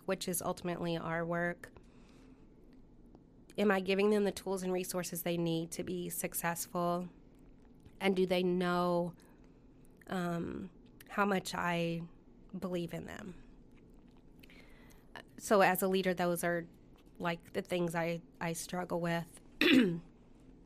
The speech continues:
As an organization, um, I already talked about the gap that we have when it comes to, um, not being able to find, um, people with diverse backgrounds a donor.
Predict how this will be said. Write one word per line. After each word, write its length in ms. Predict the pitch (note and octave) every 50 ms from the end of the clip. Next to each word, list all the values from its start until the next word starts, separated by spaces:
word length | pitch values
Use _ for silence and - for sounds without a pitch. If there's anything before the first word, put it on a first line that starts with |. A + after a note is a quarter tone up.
| - - - - - - - - - - - - - - -
As 240 | G3+ G3+ G3+ G3+ A3
an 120 | G#3 G#3
organization, 960 | G3+ G#3 G#3+ A3+ A3+ G#3+ G3+ - F#3+ G3+ - - G#3 G3 G3 G3 G3 F#3+ F#3+ - - - - - - -
um, 380 | - F#3 F3+ F3 F3 E3+ E3+ -
I 100 | F#3 F#3+
already 180 | G3 G3+ G3+ G3
talked 320 | - - - F#3 F3+ -
about 220 | F3 F3+ F3+ F3 -
the 60 | F3+
gap 340 | E3+ - E3+ E3 D#3+ - - -
that 200 | - F3 E3+ E3
we 140 | F3 F3 F3
have 560 | E3+ E3 - F3 E3+ E3+ E3 E3+ E3+ E3+ E3+ -
when 140 | - F3 E3+
it 120 | D#3+ -
comes 460 | - - - F3 E3+ F3 F3 E3+ - -
to, 240 | - - - F3 E3+ - - - - - - -
um, 460 | - F3 E3+ E3 E3 E3 E3+ - - - - - - - - - - -
not 380 | - F#3 F3+ E3+ E3+ E3+ - -
being 220 | F#3 F3+ F3 F3
able 360 | - F3 E3+ E3+ F3 E3 E3+
to 180 | - - F#3+ F3+
find, 800 | - - - F3 F3 F3 E3+ E3+ E3+ E3+ E3+ E3+ E3+ F3 F3 - - - - - - - - - - - - -
um, 520 | F#3+ F#3 F3+ - - - - - - G3 - - - - -
people 340 | - - G#3 - - F#3 F3
with 200 | E3+ F3+ F3 -
diverse 360 | - F3+ E3+ F3+ F3 E3 -
backgrounds 800 | - - D#3+ D#3+ - - - F3 - - F3+ F3 F3 E3+ - - -
a 100 | E3+ E3+
donor. 560 | E3+ - E3 E3 E3 E3+ F3 E3+ E3+ F3 F3